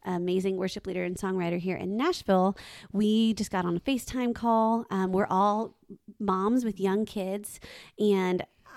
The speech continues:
I just really felt a kindred spirit with them in wanting to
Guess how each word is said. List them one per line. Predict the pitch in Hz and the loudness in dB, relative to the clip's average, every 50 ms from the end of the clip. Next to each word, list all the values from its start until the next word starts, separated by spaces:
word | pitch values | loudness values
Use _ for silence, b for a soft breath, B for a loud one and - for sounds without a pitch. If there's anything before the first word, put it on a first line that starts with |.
| 220 | -4
I | 190 - 196 196 | -2 -2 -2 -2
just | 196 196 196 - - - | -2 -2 -2 -2 -2 -4
really | 202 196 196 202 202 196 196 | -4 -2 0 2 2 2 0
felt | - - - 190 190 - - | 0 2 4 4 4 4 2
a | - 180 | -2 -6
kindred | - - 214 202 196 190 185 - | 0 2 2 4 4 4 2 0
spirit | - - - 180 175 - - | -4 -6 -4 -4 -4 -4 -4
with | 190 - - | -6 -8 -6
them | 180 180 180 175 | -6 -4 -4 -4
in | 170 180 185 185 | -4 -4 -4 -4
wanting | 175 180 180 180 185 190 190 | -4 -4 -2 -2 -2 -2 -2
to | - - - 190 175 180 185 190 | -4 -4 -4 -4 -2 -2 -2 -2